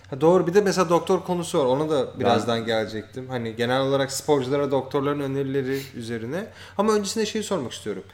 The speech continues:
Speaker 1: Yani aslında bir dönem hiçbir şey yapmamak da biraz kafayı rahatlatır mı sporcularda? Yoksa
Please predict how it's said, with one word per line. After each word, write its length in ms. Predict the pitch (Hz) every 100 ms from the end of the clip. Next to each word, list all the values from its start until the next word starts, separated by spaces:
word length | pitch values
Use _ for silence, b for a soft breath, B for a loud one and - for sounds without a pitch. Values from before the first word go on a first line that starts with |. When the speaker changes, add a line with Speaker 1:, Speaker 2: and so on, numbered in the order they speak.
| B B B
Speaker 1:
Yani 180 | 143 160
aslında 320 | 175 - 165
bir 100 | 190
dönem 300 | 214 220 226 214 -
hiçbir 320 | 208 208 214
şey 160 | 226
yapmamak 600 | 208 208 208 202 208 208
da 180 | 196 196 - - - - -
biraz 440 | 156 170 170 - -
kafayı 380 | 160 165 170
rahatlatır 480 | 160 156 160 165 233
mı 160 | 233 208
sporcularda? 680 | - 160 135 - 117 135
Yoksa 460 | 170 165 - 175